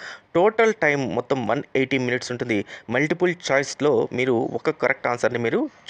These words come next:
చూసుకోవాలి. అయితే ఒక్కొక్క ఆన్సర్‌కి ఫోర్ మార్క్స్ ఉంటుంది. కరెక్ట్ ఆన్సర్‌కి నెగిటివ్ మార్కింగ్ వన్ మార్క్ ఉంటుంది.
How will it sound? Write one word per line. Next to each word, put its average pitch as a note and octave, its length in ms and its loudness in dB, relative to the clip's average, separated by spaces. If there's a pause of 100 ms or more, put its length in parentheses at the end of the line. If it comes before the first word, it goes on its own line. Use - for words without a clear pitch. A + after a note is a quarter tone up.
చూసుకోవాలి. F#2+ 340 0
అయితే - 440 -6
ఒక్కొక్క G3+ 320 2
ఆన్సర్‌కి C#3+ 840 0
ఫోర్ E3 280 2
మార్క్స్ C#3+ 340 -2
ఉంటుంది. A2+ 280 0
కరెక్ట్ A#2+ 300 -4
ఆన్సర్‌కి A2 480 -2
నెగిటివ్ F3+ 420 0
మార్కింగ్ C3+ 360 -2
వన్ A2+ 180 0
మార్క్ A2+ 260 -2
ఉంటుంది. F#2 320 -4